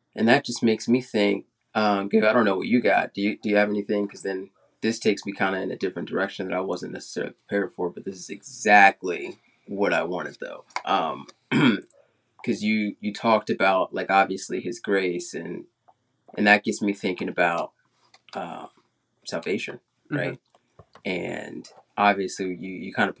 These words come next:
Speaker 1: you touched on it, um, you know, Israel being that, the chosen people, um, throughout the, the, the story that God weaves throughout the Old Testament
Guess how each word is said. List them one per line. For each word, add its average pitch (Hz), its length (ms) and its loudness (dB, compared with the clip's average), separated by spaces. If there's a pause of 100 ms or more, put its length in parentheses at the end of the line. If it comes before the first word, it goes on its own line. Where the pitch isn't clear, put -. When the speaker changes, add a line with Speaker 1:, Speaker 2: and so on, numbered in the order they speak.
Speaker 1:
you 107 120 -6
touched 104 320 -2
on 98 200 2
it, 92 200 -6
um, 87 480 -4 (720)
you 104 100 0
know, 90 180 0
Israel 95 500 0
being 92 360 -2
that, 87 220 -4 (1400)
the 98 200 0
chosen 98 520 -2
people, - 540 -2 (200)
um, 92 340 -8
throughout 92 340 -4
the, - 360 -8 (1600)
the, 104 260 0
the 104 140 0
story 117 920 4
that 95 300 -4
God 98 420 6
weaves 98 420 -4
throughout 101 340 -2
the 98 160 -6
Old 92 180 -6
Testament 87 600 -6